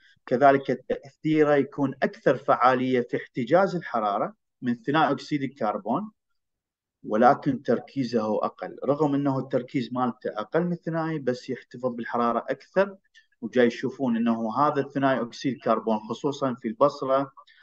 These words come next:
أو في المناطق اللي تكثر بها مناطق ال-، الإنتاج والنفط، أنه نشوف بها انبعاثات غاز ثاني أكسيد الكربون، وهذا راح يحافظ على الاحتباس الحراري، وبدوره راح يحتفظ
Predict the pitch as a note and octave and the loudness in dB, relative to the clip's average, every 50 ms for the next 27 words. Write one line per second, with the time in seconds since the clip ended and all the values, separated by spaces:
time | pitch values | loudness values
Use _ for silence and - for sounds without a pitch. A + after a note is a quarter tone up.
0 | - _ - - C3 C3+ C3+ C3+ C#3 C3 C#3 C#3+ E3 D#3+ D#3 D#3+ - - C#3+ C3 | -10 _ 6 6 6 6 6 2 0 2 4 4 4 4 4 2 -2 -4 -2 -2
1 | B2+ B2 B2 - - - - D#3 C#3+ C#3 C3+ D3 D3 C#3+ C#3+ C#3 C3+ C#3 C#3+ C#3+ | -2 -4 -4 -4 -6 -2 2 2 2 2 2 2 2 2 4 4 4 4 4 4
2 | C#3+ C#3+ - - C3+ C3+ B2 - _ _ _ _ _ _ - A2+ B2 C3 A#2+ B2+ | 2 -2 -4 -4 -6 -6 -8 -12 _ _ _ _ _ _ -4 -2 0 0 0 2
3 | - D#3 D3 D3 D3 B2+ C#3 C#3+ C#3+ D3+ D3+ - - D3+ D3+ D3+ D3+ C#3+ C#3+ C#3+ | 6 8 8 8 8 6 2 0 0 0 -4 -2 -2 -2 -2 0 2 4 4 4
4 | C3+ C3 B2 - - D#3 D3+ C#3 - - B2 C3+ D3+ D3 C#3+ D3 D3 D3 C#3+ D3 | 4 0 -2 -2 -2 -2 -2 -2 -6 -8 -2 0 2 2 2 2 2 0 0 -2
5 | - _ _ _ _ _ _ _ _ _ _ _ _ _ _ _ - - - C3+ | -6 _ _ _ _ _ _ _ _ _ _ _ _ _ _ _ -16 -8 -2 -2
6 | B2+ B2+ A#2+ C3+ G#2+ A2+ B2+ B2 - - C#3 C#3 C#3 - A#2 A#2+ B2 C3+ C3 B2 | 0 6 6 6 6 6 4 4 4 4 6 6 6 4 2 2 4 4 4 2
7 | B2+ - _ _ _ _ _ _ _ - C#3 C#3 C3 C#3 C#3 - C#3+ C3+ - - | -2 -12 _ _ _ _ _ _ _ 2 4 4 4 2 -2 -10 -16 -8 -2 0
8 | D3 C#3+ C#3 - D3+ D#3+ E3 D#3+ C#3 B2+ B2+ C#3 D3 C#3+ C#3+ C#3+ C3+ C3 C3 - | 0 2 2 2 2 2 2 2 0 2 4 6 6 6 6 4 2 2 2 -2
9 | C3 A2+ - - D3 D#3+ E3+ C#3 D#3 - C3+ C3 C3+ C3+ C3+ C3+ - - C3+ C#3 | -6 -8 -4 2 2 2 2 2 0 -2 0 0 0 0 -2 -4 -6 0 4 4
10 | C#3 C#3 C#3 - - C3+ C3+ C3 C3 C3 C3+ C3+ C3+ _ _ _ _ - - G2+ | 4 4 2 0 2 4 4 4 4 4 2 -2 -4 _ _ _ _ -10 -10 -6
11 | G#2+ A2 C3 C3+ C3+ C3 A#2+ A#2+ B2 A2+ - B2 - - - - B2+ A#2+ C3 C3 | 2 6 8 8 8 8 6 4 2 2 0 -8 -10 -10 -12 -10 -2 2 2 2
12 | B2 B2+ | 2 0